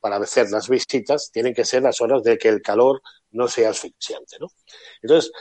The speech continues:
te levantas por la mañana y desayunas y estás pensando, todavía no ha salido Ra, no ha salido el sol,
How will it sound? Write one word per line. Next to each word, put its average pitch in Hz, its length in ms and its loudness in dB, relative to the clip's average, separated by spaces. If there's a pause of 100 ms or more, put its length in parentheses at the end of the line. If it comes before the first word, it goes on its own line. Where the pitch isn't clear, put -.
(120)
te 117 100 -4
levantas 160 400 2
por 147 140 2
la 143 100 4
mañana 139 440 0 (520)
y 104 260 -4
desayunas 135 960 0
y 110 280 -4
estás 120 380 -4
pensando, 117 500 0
todavía 117 280 -2
no 127 200 0
ha - 60 0
salido 117 400 0
Ra, 135 320 2 (460)
no 120 100 -2
ha 120 60 0
salido 117 340 2
el 98 80 -2
sol, 135 340 0